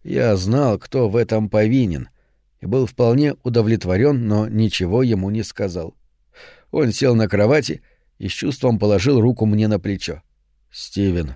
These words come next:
я так рад, что ты приехал. Но если я начну говорить тебе что-либо противоречивое или невпопад, не обращай внимания.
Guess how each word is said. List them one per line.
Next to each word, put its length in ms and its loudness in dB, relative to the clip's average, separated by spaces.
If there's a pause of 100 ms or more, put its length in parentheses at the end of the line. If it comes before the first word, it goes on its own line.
(140)
я 240 0
так 200 0
рад, 220 4
что 200 -2
ты 140 0
приехал. 680 -2 (440)
Но 160 -4
если 360 0
я 120 4
начну 360 0
говорить 460 2
тебе 200 0
что-либо 400 0
противоречивое 880 0 (240)
или 220 4
невпопад, 600 2 (260)
не 140 0
обращай 520 2
внимания. 540 -4